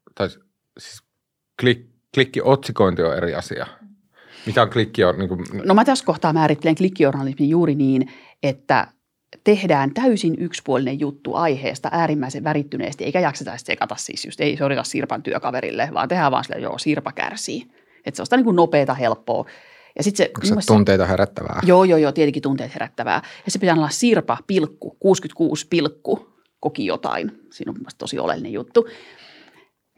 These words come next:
Speaker 2: Ja mä en tarkoita, että missään nimessä kaikki journalismi ei ole sitä, mutta sitä on niinku havaittavissa. Tietenkin
Speaker 1: Mm.
Speaker 2: mä omien asiakkaiden kautta näen sitä, että,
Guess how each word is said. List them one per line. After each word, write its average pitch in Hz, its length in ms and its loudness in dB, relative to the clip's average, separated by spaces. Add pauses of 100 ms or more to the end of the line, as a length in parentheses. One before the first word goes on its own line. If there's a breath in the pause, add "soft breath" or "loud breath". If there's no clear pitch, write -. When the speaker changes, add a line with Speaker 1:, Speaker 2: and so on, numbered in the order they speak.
(160)
Speaker 2:
Ja 175 160 4 (140)
mä 214 100 8
en 214 40 6
tarkoita, 196 360 4 (380)
että 170 260 4
missään 175 480 6
nimessä 113 340 -2
kaikki 135 340 -2
journalismi 151 380 -4
ei 90 60 -2
ole 175 60 -6
sitä, - 220 -6 (240)
mutta 180 220 -6
sitä 247 220 -4
on 240 60 0
niinku 240 160 -4
havaittavissa. 170 800 -2 (100)
Tietenkin 185 280 4
Speaker 1:
Mm. - 80 4
Speaker 2:
mä 180 60 4
omien 180 240 6
asiakkaiden - 580 -2
kautta - 420 -4 (220)
näen 147 300 0
sitä, - 320 -2 (340)
että, - 320 -6